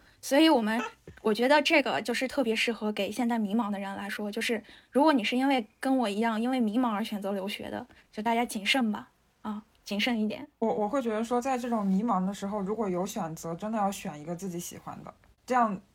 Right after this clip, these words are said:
Speaker 2: 你会读得下去，不会很痛苦。
Speaker 1: 对，或者是像我这种迷茫，然后拿到I D E offer，但都不知道I D E在干什么的时候，我觉得你宁可放弃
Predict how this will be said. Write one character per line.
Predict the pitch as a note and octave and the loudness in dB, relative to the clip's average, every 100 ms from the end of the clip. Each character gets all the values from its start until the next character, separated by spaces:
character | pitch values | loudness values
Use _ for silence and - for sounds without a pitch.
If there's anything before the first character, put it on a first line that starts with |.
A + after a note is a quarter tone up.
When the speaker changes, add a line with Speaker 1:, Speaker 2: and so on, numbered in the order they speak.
| _ _ | _ _
Speaker 2:
你 | G#3 F#3+ | -2 0
会 | A#3+ A3+ | 2 0
读 | F#3+ F#3 | -2 -2
得 | F3+ | -2
下 | A3 A3 | -2 -2
去， | F#3+ - G#3+ E3 - - - _ | -4 -8 -8 -10 -14 -20 -20 _
不 | - | -2
会 | A3 A#3 | 2 2
很 | A3 F3 | 0 -2
痛 | G#3+ G3 | -2 -2
苦。 | F#3+ F3+ - - | -4 -10 -8 4
Speaker 1:
对， | D#4 | 6
或 | C#4 E4 | 8 6
者 | A#3 | 6
是 | A#3+ D4 | 6 6
像 | C#4 D#4 C4 | 6 6 6
我 | - | 4
这 | B3+ | 2
种 | A#3+ A#3 G3+ - | 4 4 4 -2
迷 | - A3+ | 2 6
茫， | C4+ G#3+ G#3+ G#3+ | 8 8 4 2
然 | G3+ | 0
后 | G#3+ B3+ | 2 4
拿 | A#3 G3 | 4 6
到 | A3+ C4+ A#3+ G#3+ - | 8 10 8 6 2
I | A3 | 2
D | A#3 | 4
E | B3 | 4
offer， | B3+ C4 A#3 G#3 | 4 2 2 2
但 | A#3+ | 2
都 | B3 | 2
不 | A#3+ | 2
知 | B3 | 4
道 | C4 | 4
I | - | 4
D | B3 | 2
E | C4 | 2
在 | C4+ | 0
干 | C4 D#4+ | 2 2
什 | A#3+ - | 2 -2
么 | |
的 | F#3+ | -4
时 | A3 A3 | -4 -2
候， | A3 G#3 - - - | -2 -4 -10 -20 -6
我 | - G#3 | 0 2
觉 | A3 | 4
得 | C#4+ | 6
你 | A#3 | 4
宁 | G3+ G3 | 2 0
可 | A#3+ - A3+ G#3 - _ _ _ _ _ | 0 0 0 0 -4 _ _ _ _ _
放 | - F4 A3 | 0 2 2
弃 | - A3 | 0 -4